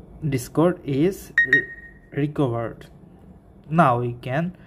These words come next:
use your Discord. So that's it. Thanks for watching my video. If you are interested, please subscribe to my channel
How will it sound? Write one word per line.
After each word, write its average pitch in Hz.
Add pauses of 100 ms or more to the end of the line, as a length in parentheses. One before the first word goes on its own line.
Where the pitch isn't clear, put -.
(460)
use 156
your 131
Discord. 120 (1700)
So 147 (960)
that's 143
it. 208 (220)
Thanks 156
for 160
watching 151
my 151
video. 151 (280)
If 127
you 123
are 127
interested, 131
please 127
subscribe 127
to 135
my 131
channel 127